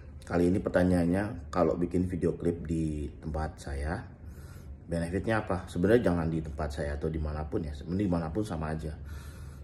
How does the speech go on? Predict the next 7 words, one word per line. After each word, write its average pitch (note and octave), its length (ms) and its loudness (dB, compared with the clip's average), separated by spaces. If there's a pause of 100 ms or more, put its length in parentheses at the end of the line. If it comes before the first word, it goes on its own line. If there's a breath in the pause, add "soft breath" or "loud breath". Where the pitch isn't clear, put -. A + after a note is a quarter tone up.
Bikin G#2 560 4
video D3 320 8
klip G#2+ 320 6
itu A#2+ 320 4 (320)
atau F2+ 320 2
musik F#2 320 -2
video F#2+ 400 2